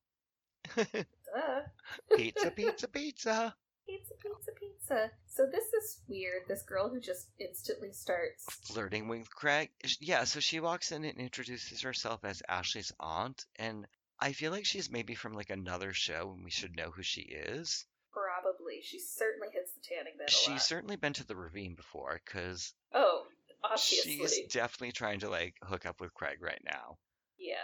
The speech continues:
Speaker 1: I guess maybe, like, out-of-town girl or something. It's exciting. Or she hates Ashley.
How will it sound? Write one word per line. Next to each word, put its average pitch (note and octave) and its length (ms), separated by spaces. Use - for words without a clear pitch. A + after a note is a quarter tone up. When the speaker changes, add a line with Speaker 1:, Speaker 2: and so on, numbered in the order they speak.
Speaker 1:
I B2+ 80
guess D#3+ 220
maybe, F#3+ 300
like, E3+ 280
out-of-town F2 580
girl D2 300
or D2+ 80
something. D2 520
It's - 140
exciting. D2+ 560
Or F2+ 140
she G2+ 180
hates E2+ 300
Ashley. D2+ 560